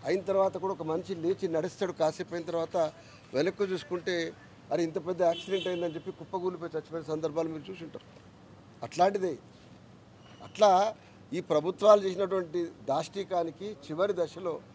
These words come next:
వారు బయట ఉండి ఇవాళ, ఇవాళ నిజంగానే వారు జైల్లో ఉన్నప్పుడు ఈ-, ఇది జరిగి ఉంటే ఈ పాలకుల్ని బోలను నిలబెడటానికి ఇంకెంత దారుణంగా ఉండేదో ప్రతి ఒక్కసారి ఊహించండి.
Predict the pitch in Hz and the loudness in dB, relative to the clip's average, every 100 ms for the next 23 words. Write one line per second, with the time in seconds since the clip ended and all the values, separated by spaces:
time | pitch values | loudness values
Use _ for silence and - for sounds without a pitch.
0 | - - 147 151 123 139 180 190 160 139 | -20 -4 0 0 2 0 2 2 2 -2
1 | 113 98 87 - - 135 165 147 151 190 | -6 -10 -14 -18 -4 2 4 2 0 0
2 | 190 185 170 - - - - 151 170 - | 0 -2 -4 -12 -20 -20 2 6 6 4
3 | - 139 185 214 202 185 185 185 196 180 | -6 2 2 4 4 4 2 2 0 0
4 | - 165 156 143 160 196 170 151 175 226 | -4 -6 -4 0 2 2 0 -2 -2 -2
5 | - - - - 147 - 156 190 190 180 | -6 -20 -18 -4 -2 4 6 6 4 0
6 | 156 151 185 185 165 160 - 165 165 165 | 2 4 4 4 2 0 -2 -4 -4 -8
7 | 156 156 190 185 180 175 170 160 160 151 | -4 -2 2 4 4 2 0 -2 -4 -6
8 | 139 147 - 160 170 170 120 - - | -10 -14 -8 -6 -6 -8 -12 -18 -20